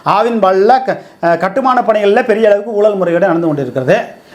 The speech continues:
முத்துமாரி இனிப்புகள்ல இருந்து எல்லாமே வார வாரம் எடுத்துக்கிட்டே போறாங்க. பல அதிகாரிகளை வந்து, அஹ், பெரிய அளவுக்கு கசக்கி புளியறாங்க. அந்த மாதிரியான சம்பவங்கள் நடக்குது.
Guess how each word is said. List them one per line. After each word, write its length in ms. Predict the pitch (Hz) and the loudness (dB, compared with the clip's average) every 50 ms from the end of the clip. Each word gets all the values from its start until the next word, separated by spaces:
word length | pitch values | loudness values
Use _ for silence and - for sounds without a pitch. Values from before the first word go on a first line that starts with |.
| - - | -6 -4
முத்துமாரி 460 | 160 185 185 - 277 262 226 208 214 269 247 | -2 -2 0 0 2 2 2 2 0 0 0
இனிப்புகள்ல 460 | 214 226 262 269 202 240 233 226 196 | 0 0 0 0 0 0 2 2 2
இருந்து 180 | 202 233 262 254 | 2 2 0 0
எல்லாமே 300 | 208 208 220 240 262 254 | 2 2 2 0 -2 -2
வார 300 | 190 190 214 247 262 233 | 0 0 2 2 2 2
வாரம் 220 | 208 208 233 262 | 0 0 0 0
எடுத்துக்கிட்டே 420 | 220 196 190 190 202 185 180 208 196 | -2 -2 -2 -2 -4 -2 -2 -2 0
போறாங்க. 360 | 165 156 143 131 127 135 165 196 208 180 - - - _ _ - - - - - - | 0 0 -2 -2 -2 -2 -2 -2 -2 -4 -10 -18 -20 _ _ -20 -20 -20 -20 -16 -4
பல 240 | - 185 214 262 285 | 0 0 2 2 2
அதிகாரிகளை 640 | 277 247 226 226 269 294 294 294 277 262 233 233 226 | 2 0 0 2 2 2 2 2 0 -2 -2 -2 -2
வந்து, 540 | 226 233 226 285 269 233 208 185 165 - - - - _ | -2 -2 0 2 2 4 4 2 0 -4 -8 -18 -10 _
அஹ், 140 | 175 156 - - - - - - - _ _ | -6 -6 -6 -8 -12 -20 -20 -20 -20 _ _
பெரிய 260 | - 240 285 311 311 | 0 0 2 2 0
அளவுக்கு 320 | 285 247 262 269 262 - 226 | 0 0 -2 -6 -8 -8 -4
கசக்கி 420 | - 208 214 - 294 285 285 262 | -4 -4 -2 -4 -6 -8 -8 -8
புளியறாங்க. 600 | 185 - 233 254 277 269 214 160 147 139 147 180 - - | -6 -4 -2 0 2 2 2 0 0 -4 -8 -10 -6 -4
அந்த 260 | 160 226 262 302 302 | -2 0 2 2 0
மாதிரியான 440 | 269 285 285 277 262 226 220 208 196 | 0 0 0 0 0 0 0 0 0
சம்பவங்கள் 420 | 208 208 226 226 240 240 226 196 | 0 0 0 0 0 0 0 0
நடக்குது. 480 | 180 170 175 143 147 147 180 196 196 | 0 0 0 -2 -2 -2 -4 -4 -4